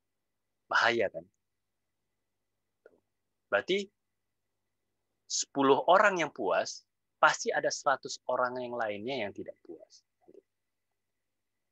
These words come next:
Makanya hati-hati di saat menjadi seorang marketer atau lakukan, eh, suatu program marketing, jangan selalu bilang, "Oh, kami yang paling hebat," dan sebagainya.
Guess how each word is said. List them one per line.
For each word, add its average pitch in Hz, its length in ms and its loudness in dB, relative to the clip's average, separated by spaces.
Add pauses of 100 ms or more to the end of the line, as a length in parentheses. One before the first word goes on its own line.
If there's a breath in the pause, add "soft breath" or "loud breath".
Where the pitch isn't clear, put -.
(440)
Makanya 113 640 0
hati-hati 135 880 2
di 101 80 -8
saat 101 240 0 (160)
menjadi 101 320 -6
seorang 95 160 0
marketer 127 560 -4
atau 101 320 0
lakukan, 95 480 -6 (160)
eh, 90 160 -4
suatu - 240 -8
program 90 320 -6
marketing, 120 480 -10 (800)
jangan 131 320 0
selalu 127 400 2
bilang, 120 240 -4
"Oh, 147 320 -6
kami 208 320 0
yang 196 240 -2
paling 175 400 0
hebat," 147 320 2
dan - 320 -20
sebagainya. 90 440 -12